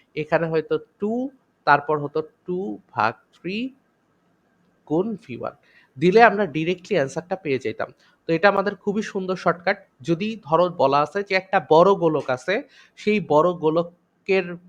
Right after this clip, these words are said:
তোমার হচ্ছে, আহ, বিভব দেওয়া আছে দুইশো বিশ ভোল্ট, সেই বড় গোলকটাকে ভেঙে ভেঙে সাতাশটা ছোট ছোট টুকরা করা হলো, সেই ক্ষেত্রে ছোট একটা গোলকের বিভব কত হবে? তখন কিন্তু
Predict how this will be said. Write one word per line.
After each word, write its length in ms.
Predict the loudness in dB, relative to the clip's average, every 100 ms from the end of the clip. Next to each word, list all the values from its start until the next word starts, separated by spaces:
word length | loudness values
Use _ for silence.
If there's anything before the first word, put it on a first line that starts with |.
| _ _ -20 _ -6
তোমার 260 | -2 -2
হচ্ছে, 460 | -2 -6 -4 -4 -4 _ _ _ 2
আহ, 240 | 4 4
বিভব 340 | 0 -4 -4 0
দেওয়া 240 | 0 2
আছে 200 | 0 -4
দুইশো 400 | -6 -8 -4 -4
বিশ 300 | -4 -8 -10 -4
ভোল্ট, 220 | -4 -4
সেই 260 | -6 -4 0
বড় 260 | 0 0
গোলকটাকে 640 | -2 -6 -6 -4 -4 -2
ভেঙে 360 | -2 0 0 0
ভেঙে 320 | -2 -4 -8 -12 _ _ _
সাতাশটা 600 | 0 2 2 0 -4 -8
ছোট 260 | -6 -6 -6
ছোট 220 | -8 -8
টুকরা 380 | -6 -6 -4 -4
করা 220 | -2 -2
হলো, 240 | -4 -10 -14 _ _ _ _
সেই 280 | -6 -2 -2
ক্ষেত্রে 360 | -2 -4 -4 -8
ছোট 320 | -6 -6 -2
একটা 340 | -4 -2 -4
গোলকের 420 | -2 -4 -4 -6
বিভব 360 | -6 -4 -4 -4 -8
কত 180 | -10 -8
হবে? 240 | -8 -8 -16 _ _ -4
তখন 260 | -2 -4
কিন্তু 320 | -6 -10 -10